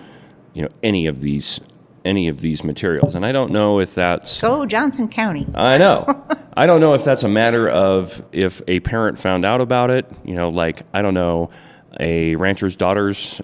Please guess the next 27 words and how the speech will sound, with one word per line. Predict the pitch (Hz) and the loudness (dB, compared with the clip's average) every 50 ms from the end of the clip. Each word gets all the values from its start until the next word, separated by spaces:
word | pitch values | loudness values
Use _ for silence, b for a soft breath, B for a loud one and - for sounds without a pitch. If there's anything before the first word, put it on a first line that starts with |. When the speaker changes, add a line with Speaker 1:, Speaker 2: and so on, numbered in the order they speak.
| - 131 | -4 -2
Speaker 1:
<laughs> | - 160 | 0 0
you | 127 107 104 - - 104 | 0 0 -2 -2 -2 0
know, | 107 104 | 2 2
or | 101 95 85 - B B B B B - | 2 2 0 -2 B B B B B -4
a, | 76 80 76 65 - - - _ _ _ _ | -2 -2 -4 -4 -8 -14 -20 _ _ _ _
a | - 90 92 | -2 -2 2
rancher | 95 107 110 110 - - 113 | 2 2 2 2 0 -2 -4
found | 98 - 107 104 101 | -2 0 0 0 2
out | 101 101 101 | 2 0 0
about | 101 92 104 104 104 | 0 0 0 0 0
it, | 107 82 | -2 -4
if | - - - | -6 -6 -4
we | 90 | -2
wouldn't | 87 92 98 92 92 87 | 0 0 0 0 -2 0
drag | - 92 92 90 | 0 0 0 0
him | 92 87 85 | 0 -2 -2
down | 90 87 85 82 | -2 -2 -2 -2
to | 80 | -2
the | 80 82 | -2 -4
town | - - 92 87 78 80 | -2 -2 -2 -2 -2 -2
square | 78 - - - 98 87 80 | -4 -6 -4 -2 -2 -2 -2
immediately. | 73 73 85 87 78 78 78 - - - 69 - - _ _ - - - - - | -4 -4 -4 -4 -4 -6 -8 -10 -10 -10 -10 -10 -14 _ _ -12 -12 -12 -6 -2
That | 110 113 98 | 0 0 0
would | 104 95 | 0 0
probably | - 104 98 90 90 85 85 80 | 0 0 2 2 0 0 -2 -4
happen. | 78 80 73 69 - - - - - B B B B B B B B B B B | -2 -2 -4 -4 -6 -8 -14 -14 -16 B B B B B B B B B B B
So | - - 175 165 - 147 139 101 - | -2 2 4 4 4 4 2 0 -8